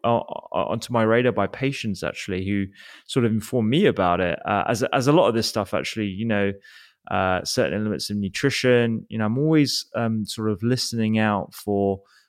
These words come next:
what people are talking about, uh, not just on social media, but, like, uh,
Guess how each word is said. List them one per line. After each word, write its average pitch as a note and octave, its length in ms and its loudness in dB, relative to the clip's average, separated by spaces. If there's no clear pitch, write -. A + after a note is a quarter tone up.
what G2+ 180 -8
people A2 720 -2
are G2+ 80 -4
talking A2+ 440 -6
about, F#2+ 580 0
uh, G2+ 160 -2
not A2+ 220 0
just - 200 -4
on A2 120 -2
social G2+ 340 -4
media, G2+ 300 0
but, A#2 160 4
like, A2+ 320 2
uh, A2+ 240 4